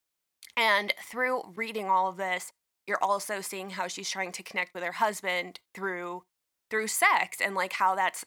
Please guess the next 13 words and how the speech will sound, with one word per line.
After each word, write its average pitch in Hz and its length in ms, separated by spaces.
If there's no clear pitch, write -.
like, 175 180
the - 180
only 208 300
thing 196 220
holding 190 320
them 190 160
together 185 360
because 190 300
there's 175 220
such - 320
this - 260
huge 170 300
divide 180 640